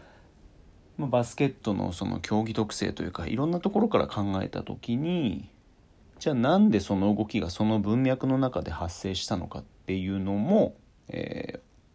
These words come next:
同時に理解していないと、例えば、残り十秒の、えー、シチュエーションで、トップき-、あ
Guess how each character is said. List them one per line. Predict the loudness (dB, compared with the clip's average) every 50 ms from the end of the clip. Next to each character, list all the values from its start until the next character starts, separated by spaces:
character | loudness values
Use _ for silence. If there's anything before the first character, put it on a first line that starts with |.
| _ _ _ _ _ _ _ _ _ _ -2
同 | 0 0 0
時 | 2 2 2
に | 2 4
理 | 2 2 2
解 | 2 2 2 0
し | -6 -6
て | -6 -4
い | -4 -4
な | -4 -6
い | -6 -8 -10 _
と、 | -4 -2 0 0 0 -2 -4 _ -20 -20 -20 -20 -20 -20 -20 -18 -18 -18 -18 -20 -20 -20 _ _ -8 -8 -4 0
例 | 2 2
え | 2
ば、 | 4 2 0 0 -2 -10 -16 -20 -20 -20 _ _ -20 _ _ -20 -20 -20 -20 _ _ _ _ -20 -20 _ -20 -20 _ -20 -20 _ -4
残 | -2 -2 -2 0 0 0
り | 2 4 4 2 2 2
十 | 2 2 2 2
秒 | 2 0 -6 -6 -8 -14 -20 -20 -20 -20 -20 -20 -20 -20 -20 -20 -20 -20 -20 -20 -20 -20 -20 -20 -12 -6
の、 | -2 0 2 0 0 0
え | -2 -2 -2 0 -2 -2 -2 -4
ー、 |
シ | -6 -6
チ | -4 -2
ュ | -2
エ | -2
ー |
シ | -2 -4
ョ | -4 -4
ン | -4 -4 -4 0
で、 | 2 2 4 4 4 4 2 -2 -8 -16 -20 -20 -20 -20 -16 -6
ト | -6 -6
ッ | -4
プ | -4 -8 -6
き-、 | -4 -4 -4
あ | -4